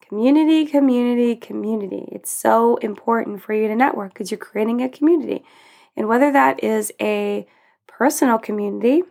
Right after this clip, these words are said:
or it's a work community or it's, like, whatever hobby or thing that you're into community, it's still super important because it can be so lonely and so draining and so overwhelming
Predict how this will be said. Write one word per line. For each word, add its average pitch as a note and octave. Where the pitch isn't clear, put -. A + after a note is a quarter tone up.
or G#3+
it's G#3
a G3+
work G#3
community G#3
or B3
it's, G3
like, G#3
whatever G3+
hobby A3
or G3+
thing G#3+
that G#3+
you're G#3
into D4
community, G#3
it's -
still A3+
super G#3
important G3+
because G#3
it G#3
can A#3+
be B3
so A3
lonely G3+
and G3
so C4
draining G3+
and F#3
so C4
overwhelming G3+